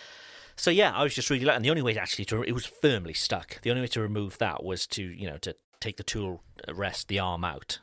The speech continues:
so it, so it come back. Obviously, the knife was, was, you know, completely fucked. But, uh,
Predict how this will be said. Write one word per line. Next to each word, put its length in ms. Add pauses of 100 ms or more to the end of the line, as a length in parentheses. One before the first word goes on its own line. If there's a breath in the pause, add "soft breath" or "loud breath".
so 160
it, 120
so 100
it 120
come 160
back. 200
Obviously, 320
the 60
knife 320
was, 220 (140)
was, 240
you 120
know, 80
completely 340
fucked. 460
But, 240
uh, 220